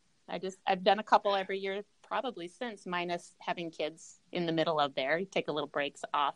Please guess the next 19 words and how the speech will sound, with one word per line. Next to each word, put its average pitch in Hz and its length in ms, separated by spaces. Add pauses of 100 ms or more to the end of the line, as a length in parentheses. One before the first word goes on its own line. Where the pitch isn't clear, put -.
here 180 180
and 143 120
there. 143 240 (480)
But 185 120
yeah, 226 180
I 185 120
guess, 180 280
um, 160 320
I'm 170 100
stubborn 175 320
and 240 220
crazy, 156 340
apparently. 147 460
This 160 140
is 185 100
all 180 180
very 190 360
revealing, 190 600
Matt. 156 240